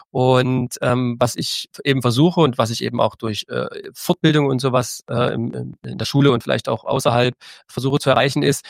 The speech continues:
diese, diese Angst abzubauen, diesen, diesen ersten Schritt. Und ich glaube, wenn dieser Schritt gemacht ist, dann, ähm, ist das Interesse auch, äh, da, diesen, diese, diese Form weiter zu nutzen und weiter zu erkunden. Ähm, und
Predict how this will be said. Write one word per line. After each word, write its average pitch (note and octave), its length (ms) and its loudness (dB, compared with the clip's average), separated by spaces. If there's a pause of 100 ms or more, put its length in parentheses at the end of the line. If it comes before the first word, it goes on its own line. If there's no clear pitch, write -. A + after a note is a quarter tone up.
diese, B2+ 360 0
diese C#3 180 0
Angst D3+ 240 2
abzubauen, G#2+ 600 -2 (280)
diesen, B2+ 440 -2
diesen C3 180 -6
ersten D3 300 -2
Schritt. - 400 -2 (500)
Und C3 100 0
ich B2+ 80 -4
glaube, C3+ 260 0
wenn A#2+ 140 -2
dieser E3+ 220 0
Schritt - 220 -2
gemacht D3 340 -2
ist, E3+ 320 -4 (300)
dann, E3+ 440 0
ähm, D3+ 300 -2
ist D3+ 80 -6
das C#3 100 -2
Interesse C#3 400 0
auch, - 400 -2
äh, - 140 -6 (580)
da, D3 300 2
diesen, C#3 440 -4
diese, B2+ 640 -2
diese A#2+ 300 -8
Form A#2 340 0
weiter B2+ 240 0
zu - 140 -8
nutzen D3+ 220 -4
und B2 120 -4
weiter C3 180 0
zu C3+ 100 -6
erkunden. B2+ 540 -2 (560)
Ähm, C3 300 2
und B2+ 340 -2